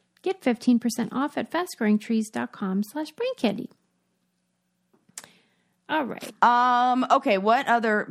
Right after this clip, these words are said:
Speaker 2: th-, this, that is, like, a, not even a real story that I have to talk to you about. Um, this was in the news a while back. They say <laughs> this is a mystery solved. A, a lot of my stories today are all, like,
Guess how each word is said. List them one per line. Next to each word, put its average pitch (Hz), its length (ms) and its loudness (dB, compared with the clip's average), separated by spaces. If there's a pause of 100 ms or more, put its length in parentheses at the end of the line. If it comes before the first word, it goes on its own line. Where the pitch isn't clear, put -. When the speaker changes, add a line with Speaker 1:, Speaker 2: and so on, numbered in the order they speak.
Speaker 2:
th-, 208 200 0
this, 247 260 -2
that 220 240 2
is, 185 100 -4
like, 143 200 0
a, 143 40 -4
not 123 300 0
even 113 200 -4
a 123 80 -4
real 85 200 -6
story - 320 -10
that - 120 -12
I 113 60 -10
have 139 180 -10
to - 80 -14
talk - 140 -6
to - 60 -20
you - 40 -14
about. 101 220 -4 (300)
Um, 254 400 2
this 392 260 0 (200)
was 277 200 0
in 285 80 2
the 254 80 2
news 240 300 0
a 247 60 2
while 196 300 2
back. 190 400 0 (240)
They 302 240 0 (200)
say 320 480 0 (120)
<laughs> - 100 -20
this 269 180 0
is 262 120 0
a 247 60 0
mystery 226 420 -2
solved. 175 600 0
A, - 180 4
a 220 60 6
lot 285 200 4
of 381 60 -4
my 427 120 -2
stories 220 300 0
today 247 360 0
are 202 160 2
all, 180 220 2
like, 175 320 -2